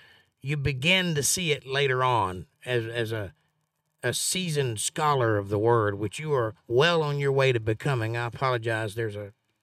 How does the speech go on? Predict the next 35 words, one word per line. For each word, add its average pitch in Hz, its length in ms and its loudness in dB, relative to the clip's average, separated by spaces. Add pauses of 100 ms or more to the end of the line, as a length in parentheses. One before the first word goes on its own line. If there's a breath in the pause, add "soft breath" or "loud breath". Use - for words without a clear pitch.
(160)
motorcycle 113 640 -2
or 104 80 -4
something 101 320 -8
passing 104 420 -4
by. 101 200 -4
That's 110 140 -6
pretty 104 260 -4
loud. 101 400 -4 (400 soft breath)
Sorry 113 260 2
about 101 180 -2
that. 107 200 -4 (840 soft breath)
But 131 160 2
as 170 240 2
you 190 100 -2
become 175 420 -4
a 143 60 0
seasoned 175 600 -2
scholar 165 500 -2
in 117 80 0
the 107 100 -2
Word 131 220 2
of 110 160 -8
God, 127 340 0
you 127 140 -6
can 127 320 -6
begin 160 720 -2
to 156 320 -2 (480 loud breath)
glimpse 151 720 -4 (300)
the 127 100 2
big 131 400 4
picture 120 560 -4 (580)
a 127 60 -2
little 131 300 2
more 120 240 2
clearly, 107 560 0